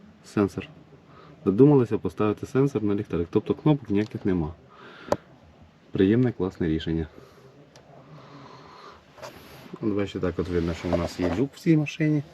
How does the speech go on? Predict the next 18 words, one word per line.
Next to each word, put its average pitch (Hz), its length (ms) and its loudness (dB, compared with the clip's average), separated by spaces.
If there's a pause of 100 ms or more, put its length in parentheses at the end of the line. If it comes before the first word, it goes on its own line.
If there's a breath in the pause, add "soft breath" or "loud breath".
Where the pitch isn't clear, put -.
(640 loud breath)
Дуже 131 220 4
багата, 98 540 -2 (300)
дорого 101 440 -2
закомплектована 92 720 -2
машина. 123 480 -2 (1700 loud breath)
Тут 98 140 -6
так 101 160 -4
само 101 380 -2
позаду 98 400 -2 (1200)
все - 220 -2
зі 101 160 -4
шкіри 110 500 -2 (600 loud breath)
натуральної, 95 760 -4 (480 loud breath)
дуже 104 220 0
високої 92 540 -4
якості 90 400 -6
шкіра. 127 420 -2 (1200 loud breath)
Е, 95 520 -2